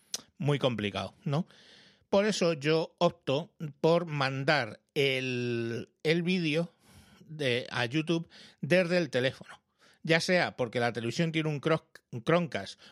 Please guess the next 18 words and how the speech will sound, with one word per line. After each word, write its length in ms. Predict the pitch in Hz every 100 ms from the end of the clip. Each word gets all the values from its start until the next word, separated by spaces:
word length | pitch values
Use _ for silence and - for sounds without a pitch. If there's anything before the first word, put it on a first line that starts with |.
| -
o 120 | 143
porque 200 | 147 135
la 160 | 135
televisión 460 | 131 123 120 180 180
tiene 200 | 135 135
un 180 | 139 127
modo 360 | 151 156 120
de 140 | 110 107
compartir 680 | 127 117 110 107 - 131 120
vídeo, 500 | 127 175 127 143 196
de 140 | 117
modo 160 | 117 123
que 80 | 113
tú 140 | 127
le 100 | 135
puedes 240 | 113 151 135
mandar 440 | 123 123 127 120
vídeo, 460 | 131 160 131 131